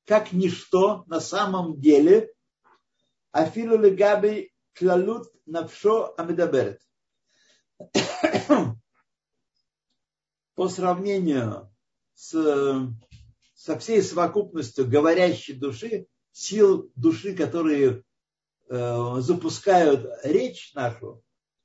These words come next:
на самом деле речь, которую человек с таким трудом учит два года своей жизни, там, три года своей жизни обучается таким, а это сложнейший процесс,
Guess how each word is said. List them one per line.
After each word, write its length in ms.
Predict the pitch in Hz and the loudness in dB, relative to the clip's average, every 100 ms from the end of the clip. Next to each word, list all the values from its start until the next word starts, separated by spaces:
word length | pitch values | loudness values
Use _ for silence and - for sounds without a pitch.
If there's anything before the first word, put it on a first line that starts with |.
| _ _ _ | _ _ _
на 60 | |
самом 320 | 113 151 147 143 | -12 -10 -8 -4
деле 440 | 139 127 110 - _ _ | 0 0 -2 -8 _ _
речь, 360 | 117 170 190 - | 2 4 4 0
которую 500 | 120 113 127 123 120 | -8 -4 -2 0 -2
человек 480 | - 123 135 127 - | -8 -6 -4 -6 -8
с 80 | |
таким 380 | - 113 147 127 | -12 -10 -10 -10
трудом 580 | 113 127 123 131 110 - _ _ _ _ _ | -6 -6 -2 -2 -2 -8 _ _ _ _ _
учит 680 | 110 110 - 147 - 123 - _ _ | -10 -10 -6 -6 -4 -6 -8 _ _
два 300 | 110 127 127 | -6 -2 0
года 460 | 110 131 110 101 - | 2 0 0 -4 -8
своей 340 | - 120 113 | -8 -6 -2
жизни, 500 | 156 196 - 117 104 | -2 -2 -4 -6 -8
там, 160 | - - | -12 -18
три 180 | 113 135 | -8 -6
года 260 | 135 127 | 0 0
своей 320 | 110 - 113 104 | 0 -8 -8 -4
жизни 420 | 107 101 107 - _ _ _ | -6 -6 -12 -14 _ _ _
обучается 600 | 101 113 123 113 107 - | -8 -6 -2 -2 -2 -8
таким, 280 | 120 123 117 | -10 -6 -4
а 220 | 113 131 | -6 -6
это 360 | 165 190 175 - _ _ | -2 -2 -2 -8 _ _
сложнейший 1000 | - - 175 147 151 220 240 175 - 190 | -16 -2 0 0 -2 -6 -4 -4 0 -2
процесс, 800 | 180 156 - 233 247 - - _ | 0 -4 -2 2 2 0 -10 _